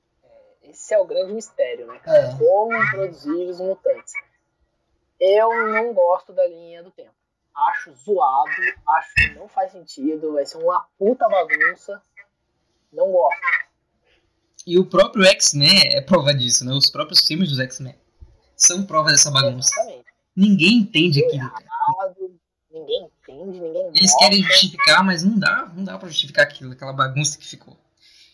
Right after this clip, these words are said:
Speaker 2: Então eu acho
Speaker 1: Não dá.
Speaker 2: que a Marvel, ela, ela vai ser inteligente o suficiente pra não cometer esse erro. Porém, porém é difícil.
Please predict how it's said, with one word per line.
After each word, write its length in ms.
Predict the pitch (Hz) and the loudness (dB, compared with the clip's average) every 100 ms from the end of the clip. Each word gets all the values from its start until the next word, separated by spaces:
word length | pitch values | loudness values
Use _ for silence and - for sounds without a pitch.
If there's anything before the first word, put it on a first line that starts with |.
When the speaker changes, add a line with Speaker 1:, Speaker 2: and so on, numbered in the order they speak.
| _ 156 | _ -16
Speaker 2:
Então 200 | 143 170 | -8 0
eu 80 | |
acho 200 | 165 - - | 0 0 -6
Speaker 1:
Não 80 | |
dá. 60 | 185 | -8
Speaker 2:
que 60 | 180 | -8
a 20 | |
Marvel, 340 | 127 131 143 | -8 -8 -6
ela, 260 | 143 143 - _ _ _ | -6 -6 -14 _ _ _
ela 220 | 147 160 160 | -14 -8 -8
vai 140 | 160 | -6
ser 360 | - 185 - _ _ _ | -6 -8 -16 _ _ _
inteligente 480 | 175 180 170 147 147 | -10 -6 -4 -4 -6
o 40 | - | -6
suficiente 440 | 160 165 147 143 | 0 0 0 -8
pra 160 | 147 147 | -8 -8
não 100 | 156 | -8
cometer 460 | 160 151 - 139 | -8 -8 -4 -4
esse 260 | 139 - 143 | -2 -4 -8
erro. 160 | 139 - _ _ - | -16 -20 _ _ -12
Porém, 580 | 185 190 170 190 135 - _ _ _ _ _ - - _ _ _ _ _ _ _ _ _ | -6 -4 -2 -2 -4 -8 _ _ _ _ _ -20 -20 _ _ _ _ _ _ _ _ _
porém 400 | 165 156 139 139 | -4 0 2 2
é 40 | 143 | 0
difícil. 640 | 165 - 156 - - - | -2 -4 0 2 0 -4